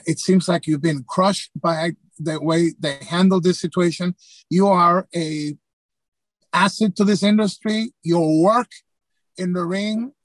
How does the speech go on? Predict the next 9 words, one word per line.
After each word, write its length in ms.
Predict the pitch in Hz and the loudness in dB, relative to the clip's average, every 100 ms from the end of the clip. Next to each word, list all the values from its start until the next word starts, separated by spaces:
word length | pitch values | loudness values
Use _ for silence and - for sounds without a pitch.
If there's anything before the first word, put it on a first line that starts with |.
| - | -8
you 180 | 160 | -6
look 420 | 156 147 160 226 - | -4 -4 -2 -4 -6
super 480 | - - 220 220 220 | -12 -8 -6 -4 -4
good. 480 | 175 208 208 214 - _ _ _ _ | -2 0 2 0 -4 _ _ _ _
Seventeen 680 | - - 214 233 240 233 226 | -20 -2 0 2 0 0 0
years 320 | 214 220 208 | 0 0 -2
as 140 | 214 185 | -2 -4
a 60 | 196 | -8
pro, 600 | - 196 185 180 185 | -2 0 0 0 -4